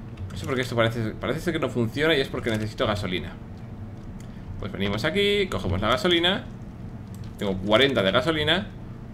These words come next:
Y ponemos esto a funcionar. Eh, si no me equivoco hemos dicho que eran quince, ¿cierto? Cierto. Lo voy a poner toda la gasolina. Eh, vamos a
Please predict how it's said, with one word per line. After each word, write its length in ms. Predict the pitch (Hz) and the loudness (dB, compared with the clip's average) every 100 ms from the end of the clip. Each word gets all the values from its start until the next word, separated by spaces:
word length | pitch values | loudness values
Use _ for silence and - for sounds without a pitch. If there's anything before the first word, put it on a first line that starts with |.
| - | 0
Y 220 | 147 160 | 4 4
ponemos 320 | 160 131 123 | 4 2 2
esto 140 | 120 | 2
a 20 | 127 | 0
funcionar. 600 | 107 95 98 90 87 - | 0 0 2 2 2 0
Eh, 340 | 120 123 120 | 6 8 8
si 140 | 120 127 | 6 4
no 60 | |
me 60 | 175 | 2
equivoco 280 | 180 175 180 | 4 4 4
hemos 120 | 160 | 4
dicho 140 | 165 | 4
que 60 | 160 | 6
eran 220 | 160 127 | 6 4
quince, 440 | 123 131 110 82 90 | 4 2 2 -2 -2
¿cierto? 580 | 131 165 180 226 233 - - | 2 2 4 2 2 -2 -4
Cierto. 520 | 104 101 95 - 71 - - - - - - - | 2 2 2 -2 -6 -8 -10 -10 -10 -10 -10 -6
Lo 60 | |
voy 100 | 92 | -2
a 60 | 110 | -2
poner 180 | 107 95 | -2 0
toda 180 | 113 | 2
la 100 | 139 | 4
gasolina. 500 | 101 - 98 151 190 226 - - - - - - - - - - | 4 2 0 0 0 -2 -8 -10 -12 -12 -12 -12 -12 -12 -12 2
Eh, 220 | 139 135 | 8 8
vamos 240 | 135 156 160 | 8 4 6
a 840 | 143 139 139 135 131 131 127 123 | 10 10 10 10 8 6 6 2